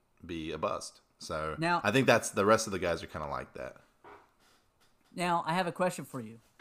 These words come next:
Speaker 2: <clears throat> If we kept pick seven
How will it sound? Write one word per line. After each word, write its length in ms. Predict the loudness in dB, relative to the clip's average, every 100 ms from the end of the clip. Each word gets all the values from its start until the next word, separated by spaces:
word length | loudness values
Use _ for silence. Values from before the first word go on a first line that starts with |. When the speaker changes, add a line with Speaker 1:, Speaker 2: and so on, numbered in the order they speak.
| -20 -18 -18 -12
Speaker 2:
<clears throat> 160 | -8 -8 -12 -20 _ _ _ 0
If 240 | 0 0 -12
we 180 | -8 -6
kept 280 | 2 0 0 _ _
pick 180 | -6 -6
seven 720 | -8 -2 2 2 0 -4 -8